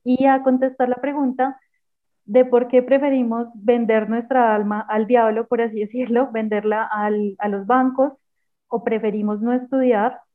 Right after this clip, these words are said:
o tenemos que poster-, postergar muchísimo tiempo poder pasar de la educación, eh, primaria, eh, o bachillerato, por así decirlo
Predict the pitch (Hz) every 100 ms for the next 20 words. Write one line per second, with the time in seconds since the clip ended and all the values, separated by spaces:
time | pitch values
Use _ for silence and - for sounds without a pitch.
0 | _ - 233 226 214 202 208 247 247 233
1 | 233 226 226 220 214 214 196 190 196 196
2 | 262 262 254 262 233 202 190 214 220 _
3 | _ _ _ - 226 214 202 196 _ _
4 | _ 240 240 240 233 247 240 240 220 226
5 | 208 196 202 202 _ _ _ _ _ 220
6 | 220 220 220 220 220 254 262 262 233 240
7 | 254 - 208 208 202 202 208 202 202 202
8 | 208 240 240 233 233 220 214 202 269 226
9 | 254